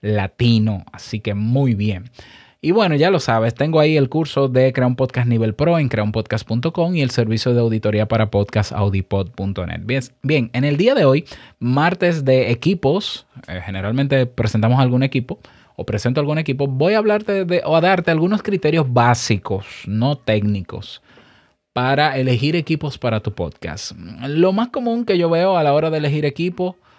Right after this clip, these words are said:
eh, de la gente es que se va a lo más barato. Y yo creo que ese es el peor criterio. Ok, eh, eh, eh,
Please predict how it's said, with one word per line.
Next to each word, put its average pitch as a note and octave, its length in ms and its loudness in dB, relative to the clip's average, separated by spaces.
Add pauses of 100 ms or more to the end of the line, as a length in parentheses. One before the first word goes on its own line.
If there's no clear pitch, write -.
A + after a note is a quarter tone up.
(280)
eh, C3 340 0
de C#3 180 -2
la C#3 120 0
gente E3+ 360 0
es D#3 100 -2
que D#3+ 160 -2
se - 120 0
va E3 120 2
a C#3 180 -2
lo B2+ 100 0
más C3 160 0
barato. A2+ 480 -4 (480)
Y A#2 80 -8
yo B2+ 100 -4
creo E3 160 -2
que D#3 100 2
ese - 180 0
es D3 160 -2
el C#3 140 2
peor D3 680 0
criterio. G2 720 -2 (800)
Ok, F3 180 2
eh, G2 140 -2 (240)
eh, - 420 -4
eh, - 180 -10